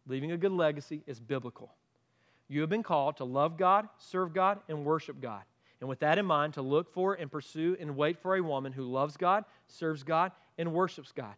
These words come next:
So that together, guess what? You can love God, serve God, and worship God. We need you to think about more, we need you to think more about having a good legacy than just a good time. So, a few questions for you.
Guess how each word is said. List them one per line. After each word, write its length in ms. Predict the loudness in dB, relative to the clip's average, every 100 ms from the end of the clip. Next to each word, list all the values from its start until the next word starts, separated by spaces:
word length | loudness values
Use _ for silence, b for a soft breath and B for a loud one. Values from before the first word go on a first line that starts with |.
| b b -10
So 100 | -6
that 140 | -4
together, 560 | -2 4 4 4 0 -4 _ -8
guess 220 | -6 0
what? 300 | 2 2 -2 _ -12
You 100 | -10
can 260 | -4 -6 -6 _ _ _ _
love 300 | 0 2 4
God, 300 | 4 4 4 -4 _ _ _ _
serve 320 | -4 2 2 4
God, 280 | 4 2 -2 _ -20 -8
and 160 | -6 0
worship 400 | 0 0 -6 -14 _ -10
God. 200 | -10 -12 _ _ _ _ -6
We 120 | -2
need 160 | -2 -2
you 80 | -6
to 40 |
think 220 | -6 -4
about 260 | 4 4 4
more, 400 | 2 2 2 -2 -4
we 80 | -2
need 80 | -2
you 60 |
to 60 | -2
think 140 | -4
more 200 | 2 4
about 180 | 6 4
having 240 | 4 0 0
a 60 |
good 160 | -2 2
legacy 340 | 2 0 -4
than 100 | -6
just 220 | -6 -8
a 20 | -8
good 160 | -8
time. 280 | -4 -6 -6
So, 400 | 2 4 4 0
a 40 | -8
few 180 | -8 2
questions 380 | 2 2 -4
for 180 | -6 -2
you. 160 | -2